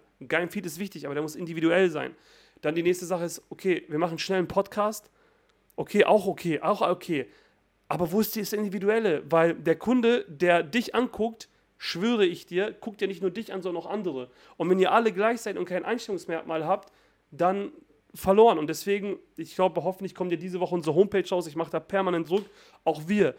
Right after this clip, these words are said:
müssen immer wieder investieren in eine neue Homepage. Auch wir müssen uns permanent verändern. Sonst sind wir ja wie andere Agenturen, die vor uns waren. Und, ähm, das sind so die zwei Sachen. Also nicht Copy-Paste machen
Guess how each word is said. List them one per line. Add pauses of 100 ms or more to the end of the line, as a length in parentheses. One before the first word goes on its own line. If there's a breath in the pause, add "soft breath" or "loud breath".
(140)
müssen
immer
wieder
investieren
in
eine
neue
Homepage.
Auch
wir
müssen
uns
permanent
verändern.
Sonst
sind
wir
ja (280 loud breath)
wie
andere (140)
Agenturen,
die
vor
uns
waren. (580 soft breath)
Und,
ähm,
das
sind
so
die
zwei
Sachen.
Also
nicht
Copy-Paste
machen